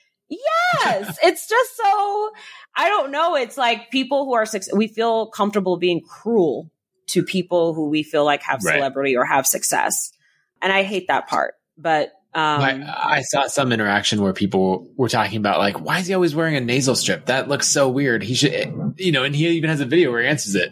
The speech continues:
Speaker 2: He's like, you know, "Why do you always
Speaker 1: Yes.
Speaker 2: wear a nasal strip?" He's like, "Because I have trouble breathing through my nose, and this makes it much easier to breathe through my nose." <laughs> You know, and he's like, "I don't, I don't care how it looks," <laughs> you know,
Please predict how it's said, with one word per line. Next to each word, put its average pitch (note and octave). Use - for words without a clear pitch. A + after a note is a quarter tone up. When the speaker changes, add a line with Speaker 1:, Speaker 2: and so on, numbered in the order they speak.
Speaker 2:
He's D3+
like, -
you D3+
know, A2+
"Why C3
do D#3
you -
always E3+
Speaker 1:
Yes. D#3+
Speaker 2:
wear C#3+
a D3+
nasal D#3
strip?" G2
He's B2
like, B2+
"Because D#3+
I F3
have D#3
trouble E3
breathing C3+
through D#3
my C#3
nose, C3
and A#2
this C3
makes C#3
it -
much C3+
easier C#3+
to C#3+
breathe C3+
through A#2+
my A#2+
nose." B2
<laughs> -
You G#3+
know, G#3+
and G3+
he's G3+
like, G3+
"I G3+
don't, A#3+
I F3
don't A3+
care F3
how F4+
it -
looks," G#3
<laughs> -
you F#3+
know, D#3+